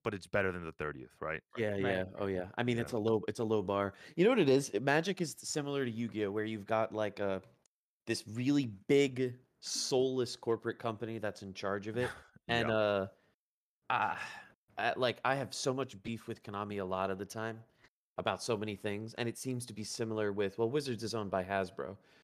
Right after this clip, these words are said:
Speaker 2: so, you
Speaker 1: Yeah.
Speaker 2: know, it's like, it's like the same thing. Um,
Speaker 3: Yeah.
Speaker 2: and I feel bad 'cause at least,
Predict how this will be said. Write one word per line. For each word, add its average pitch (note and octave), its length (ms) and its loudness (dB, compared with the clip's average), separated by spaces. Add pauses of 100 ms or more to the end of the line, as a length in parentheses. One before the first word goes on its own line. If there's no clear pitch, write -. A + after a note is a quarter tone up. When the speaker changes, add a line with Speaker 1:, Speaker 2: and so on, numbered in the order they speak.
(160)
Speaker 2:
so, A2 240 6
you G#2+ 120 4
Speaker 1:
Yeah. - 20 -2
Speaker 2:
know, - 140 -4 (220)
it's G#2+ 200 0
like, G#2+ 220 4
it's G#2+ 120 -4
like G#2 160 0
the G2+ 80 -10
same G2 260 -2
thing. F2+ 240 -6 (640)
Um, F#2+ 280 -2
Speaker 3:
Yeah. B2 180 -6 (120)
Speaker 2:
and A#2+ 100 4
I C#3 80 4
feel C#3+ 160 4
bad A#2 300 4
'cause A2 140 0
at B2+ 120 4
least, G3+ 240 -2